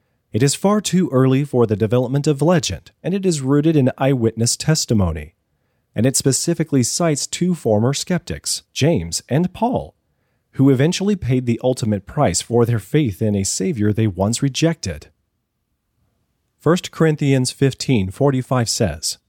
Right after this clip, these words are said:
"The first man, Adam, became a living being. The last Adam became a life-giving spirit. As the last Adam,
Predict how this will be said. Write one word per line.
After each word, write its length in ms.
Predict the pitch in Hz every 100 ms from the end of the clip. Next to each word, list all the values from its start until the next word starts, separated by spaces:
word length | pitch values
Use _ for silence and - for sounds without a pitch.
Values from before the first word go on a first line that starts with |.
| _ -
"The 100 | 107
first 340 | 143 156 -
man, 260 | 131 131 143
Adam, 280 | 113 110 120
became 440 | 123 120 - 127 123
a 80 |
living 420 | 104 104 117 131 117
being. 440 | 123 107 78 78 - - _ _ _ _ _
The 80 | 87
last 380 | 90 127 139 110
Adam 220 | 98 113
became 400 | 117 - 131 123
a 60 | 110
life-giving 640 | 113 139 - 127 123 120
spirit. 600 | - - 123 92 73 - - _ _ _ _ _ _
As 180 | 110 104
the 120 | 117
last 380 | 110 151 180 -
Adam, 380 | 135 139 139